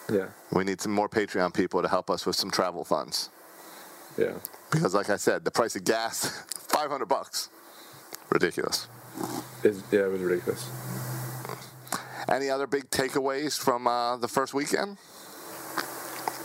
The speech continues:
Speaker 1: Oh man, no! I, I, you know, I hate to draw. I know
Speaker 2: It's a,
Speaker 1: people are making
Speaker 2: it's a small
Speaker 1: comments.
Speaker 2: sample size.
Speaker 1: About Cedric Mullins and stuff. I'm not gonna go there. I, I mean, I,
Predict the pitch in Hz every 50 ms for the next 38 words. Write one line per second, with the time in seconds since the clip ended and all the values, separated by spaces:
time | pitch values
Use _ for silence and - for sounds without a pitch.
0 | - - - - - - - - - - - - - - - 151 147 135 127 123
1 | 123 123 123 120 131 147 160 160 147 143 156 165 151 - 143 160 175 170 165 175
2 | 151 139 139 175 226 220 220 185 - 139 143 127 131 131 127 120 113 - - -
3 | - - - - - - - - 156 196 - - 143 - 180 151 110 110 113 117
4 | - - - - - - 175 170 - 190 175 175 - - 180 170 165 - 101 90
5 | - 95 87 78 78 82 - - - - - - - - 120 - - 113 104 104
6 | - - 120 107 101 101 101 101 104 107 104 101 98 101 95 - 98 - - -
7 | - 151 170 175 160 120 123 110 104 95 101 101 101 101 98 98 95 - - -
8 | - - - - - - 127 - - - - - - - - - - 131 135 127
9 | 127 107